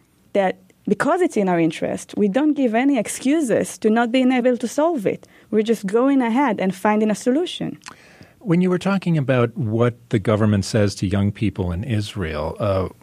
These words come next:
Speaker 2: how do you think that plays in the United States to young Jewish people in the United States? Because the polls here say that they relate less and less to Israel, that their parents' generation has a different attitude than they do.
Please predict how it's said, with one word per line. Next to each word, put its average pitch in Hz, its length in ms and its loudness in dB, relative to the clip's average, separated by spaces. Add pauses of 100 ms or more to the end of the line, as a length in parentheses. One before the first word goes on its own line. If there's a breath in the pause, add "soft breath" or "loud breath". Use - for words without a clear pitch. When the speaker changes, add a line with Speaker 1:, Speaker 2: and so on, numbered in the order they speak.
(240)
Speaker 2:
how 190 160 -4
do 214 60 0
you 165 120 2
think 127 380 -2
that 107 320 0
plays 101 560 -2
in 110 180 0
the 107 80 2
United 98 400 -2
States 87 460 -4
to 104 140 -4
young 101 420 -2
Jewish 92 380 -4
people 90 420 -2
in 90 200 -4
the 90 60 -2
United 90 380 -2
States? 110 380 -2
Because 101 400 -4
the 101 80 -2
polls 113 400 0
here 151 200 4
say 117 460 0 (380 loud breath)
that 110 160 -2
they 127 140 0
relate 110 520 0
less 113 380 0
and 104 180 0
less 98 300 -4
to - 180 -8
Israel, 85 520 -6
that - 180 -8
their 85 100 -6
parents' 151 400 -2
generation 107 540 2
has 92 180 -4
a 95 40 -6
different 104 300 -2
attitude 98 380 -2
than 92 140 -4
they 123 180 2
do. 113 300 0